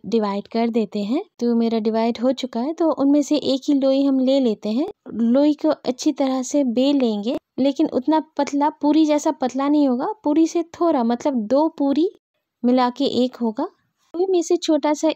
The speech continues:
एक बॉल तोड़ के हम तेल में डालेंगे, ताकि तेल कितना हीटेड हुआ है वो चेक करने के लिए। अब डाल देंगे हमारा भटूरा। भटूरा को डालते ही जल्दी पलटना नहीं है, क्योंकि अभी ये पूरा सॉफ्ट है। कुछ टाइम देंगे उसे,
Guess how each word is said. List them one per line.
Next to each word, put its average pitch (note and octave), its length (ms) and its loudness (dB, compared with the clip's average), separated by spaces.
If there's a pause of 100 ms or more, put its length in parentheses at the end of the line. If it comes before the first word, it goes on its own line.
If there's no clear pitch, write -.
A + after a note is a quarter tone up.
एक C#4 240 -6
बॉल B3 340 0
तोड़ C#4 180 2
के C#4+ 180 -4
हम C4 180 0 (120)
तेल B3 260 0
में B3 160 2
डालेंगे, A3 500 -2 (240)
ताकि B3 260 -4
तेल C4 300 -2
कितना B3+ 300 -4
हीटेड A#3 440 -4
हुआ A#3+ 100 -4
है F#4+ 200 -4
वो C#4 140 2
चेक A3+ 260 -4
करने G3+ 280 -6
के G3 160 -12
लिए। F#3+ 220 -10 (420)
अब D4+ 200 -2
डाल C#4 220 2
देंगे C#4 180 2
हमारा B3 360 2
भटूरा। A3 460 -2 (1000)
भटूरा D#4+ 460 2
को E4 100 0
डालते C4+ 440 2
ही C#4+ 180 2
जल्दी C4 360 0
पलटना B3 480 0
नहीं C4 320 4
है, D4 220 -2
क्योंकि C#4 240 0
अभी A#3+ 200 0
ये B3+ 120 2
पूरा B3 280 0
सॉफ्ट B3 380 -4
है। C4+ 120 -4 (480)
कुछ C4+ 240 0
टाइम C4+ 280 2
देंगे B3+ 340 2
उसे, A3 220 -4